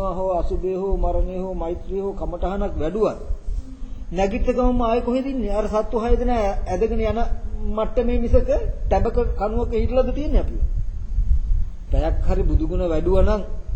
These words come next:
ඉන්නකම් ඉඳි. නැගිට ගමන් මොකද වෙන්නේ? ආයෙ සත්තු ඇදගෙන යන තැනකනේ. ඔය සත්තු ඇදගෙන යන එක වලකින්දම නේද ඕනේ? මේ ටැඹ කණුව හුල තුල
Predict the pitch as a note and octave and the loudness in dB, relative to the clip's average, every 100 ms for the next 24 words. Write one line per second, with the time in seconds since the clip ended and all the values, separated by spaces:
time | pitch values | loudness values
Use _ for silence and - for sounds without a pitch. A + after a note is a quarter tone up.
0 | - - - - - - - - - - | -2 -2 0 2 2 0 -2 -6 -6 -6
1 | A#3+ C#4+ C#4+ C#4 A#3+ B3+ - - - - | -4 -2 2 2 2 2 4 4 2 -2
2 | - - G3 A3+ C#4 C#4 C#4 C#4 D4 C4+ | -2 -2 -2 -2 -2 2 4 4 2 4
3 | A3+ - - - - - - - - - | 4 4 0 0 -2 2 4 4 4 0
4 | - - - - - - F#3 B3+ B3+ G#3+ | -4 -6 -6 -4 -2 2 4 6 4 2
5 | - A#3 B3+ B3+ C4 C4 C4 B3+ - - | 2 0 2 0 0 0 2 4 4 4
6 | - - - A#3 A#3 C4 - - B3+ B3+ | 4 2 2 2 2 2 2 0 -2 0
7 | B3+ C4 B3+ B3 B3 A#3+ B3+ B3+ B3 - | 0 2 2 2 0 2 4 4 4 0
8 | B3 B3+ C4 B3+ B3+ C4 C4 C#4 A#3 - | 4 4 4 2 0 0 0 0 2 0
9 | - - - - - - - - - - | 0 -2 -2 -2 -2 -4 -2 0 0 -2
10 | - - - - G#3 - D#3 E3+ E3+ F3+ | -4 -2 -2 -2 -2 -2 -2 2 2 4
11 | - - - - - - - - F3 F#3 | 4 6 4 4 -2 -2 -4 -4 -4 0
12 | A#3+ C4 C4+ C4 - B3 C4 - - - | 2 4 4 4 4 4 4 2 0 2
13 | - - - A3+ | 0 2 0 4